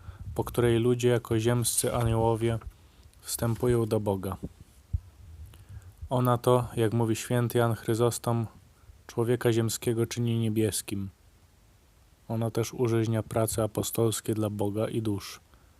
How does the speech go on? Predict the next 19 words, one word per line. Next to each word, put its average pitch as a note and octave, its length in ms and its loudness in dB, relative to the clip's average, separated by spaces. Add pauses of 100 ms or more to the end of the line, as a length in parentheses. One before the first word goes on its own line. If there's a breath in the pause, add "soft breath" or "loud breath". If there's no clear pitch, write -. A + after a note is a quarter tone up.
(420 soft breath)
o A#2 100 -4
czym A#2 200 -2
wymownie A2+ 440 0
świadczą - 480 -6
tacy A#2 300 -2
misjonarze A2+ 640 0
jak G#2 300 0 (920)
święty - 440 -6
Franciszek A2+ 600 -4
Ksawery, A2+ 560 0 (440)
święty A#2 420 -2
Alfons A2+ 500 -2
Liguori A2 580 0
i A2+ 200 -2
inni. G2 400 -6 (1600 loud breath)
Taka B2 300 4
jest - 180 2
cena A#2+ 260 4
modlitwy. A2 680 0